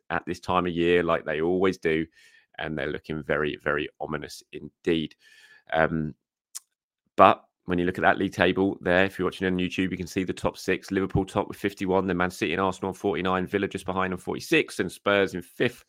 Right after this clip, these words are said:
with forty-four. And then you go back to Manchester United in sixth on thirty-eight. So it is very, very tight at the top, just two points separating the top three. And, um, yeah, it's, uh, I do admit it is looking a little bit ominous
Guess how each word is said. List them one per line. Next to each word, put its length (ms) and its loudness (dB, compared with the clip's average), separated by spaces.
with 100 -20
forty-four. 560 0
And 80 -4
then 120 -4
you 60 -6
go 140 0
back 180 -2
to 100 -14
Manchester 420 -8
United 260 -6
in 80 -10
sixth 340 -8
on 180 -4
thirty-eight. 960 -4
So 140 -2
it 100 0
is 180 -4
very, 300 6
very 280 4
tight 420 0
at 140 0
the 60 -8
top, 360 -4
just 200 -12
two 200 -4
points 340 -2
separating 640 -2
the 240 0
top 280 -4
three. 420 0
And, 160 0
um, 320 -2
yeah, 240 -2
it's, 260 -6
uh, 320 0
I 180 0
do 160 4
admit 360 -2
it 140 -2
is 100 -10
looking 300 -4
a 60 0
little 240 0
bit 160 0
ominous 440 -4